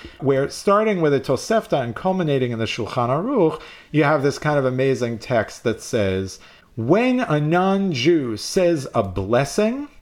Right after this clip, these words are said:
you answer Amen." Okay? Now,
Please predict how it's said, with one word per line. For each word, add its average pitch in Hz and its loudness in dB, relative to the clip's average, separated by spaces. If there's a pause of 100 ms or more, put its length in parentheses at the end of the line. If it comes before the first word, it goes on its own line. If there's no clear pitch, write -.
(540)
you 170 2
answer 165 2
Amen." 120 2 (440)
Okay? 135 0
Now, 131 2